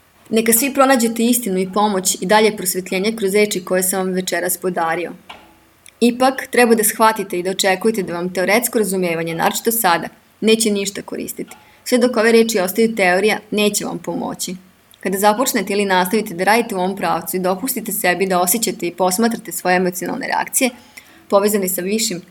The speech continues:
sa vašim idealizovanim ja, onda ćete načiniti suštinski napredak u sopstvenom oslobođenju i pronalaženju sebe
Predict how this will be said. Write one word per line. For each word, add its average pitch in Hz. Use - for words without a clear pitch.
sa -
vašim 220
idealizovanim 185
ja, 214
onda 226
ćete 226
načiniti 208
suštinski 226
napredak 185
u -
sopstvenom 190
oslobođenju 180
i 185
pronalaženju 190
sebe 190